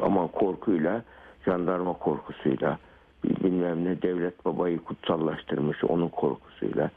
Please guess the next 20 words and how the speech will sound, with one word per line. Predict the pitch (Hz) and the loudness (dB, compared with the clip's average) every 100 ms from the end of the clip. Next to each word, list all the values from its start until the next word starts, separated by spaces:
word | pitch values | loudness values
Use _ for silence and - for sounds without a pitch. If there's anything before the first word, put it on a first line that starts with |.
| - - - - | -12 -20 -6 -2
Yani | 78 | 0
Orta | 98 95 - 101 | 2 0 0 -4
Asya'da | - - 76 101 110 - - - | -2 0 0 0 -2 -8 -20 -4
hakanlar | 101 104 98 104 95 87 - | -2 -2 -2 0 0 -2 -4
kutsal, | - - 101 101 | -10 -2 -2 0
ha-, | 90 90 | 0 -2
onun | - 101 95 | 0 0 0
korkusuyla, | - 87 73 - - - 73 71 98 110 - - - | -2 -4 -4 -8 -8 0 2 2 0 -2 -10 -14 -2
kul | - 80 65 | 0 0 -2
çünkü. | - 62 - 104 90 - - - _ - | -4 -4 0 0 0 -4 -20 -20 _ -2
E, | 64 - | 0 0
Osmanlı'da | 101 - - 101 104 95 101 85 | -2 -2 0 0 2 0 0 0
da | |
öyle, | 80 71 71 50 - | 0 0 -2 -4 -2
sultanlar | 95 80 87 87 87 - | -2 0 -2 0 -2 -4
kutsal, | - - 87 95 90 - - - 95 | -8 -4 0 0 -2 -8 -20 -4 0
onun, | 90 87 - - - - - - - _ - | 2 0 -4 -12 -8 -8 -8 -14 -20 _ 0
e, | 80 | 2
e, | - - - - | 2 0 -2 0
şeyinde, | 85 71 69 87 87 | 0 0 -2 -2 -2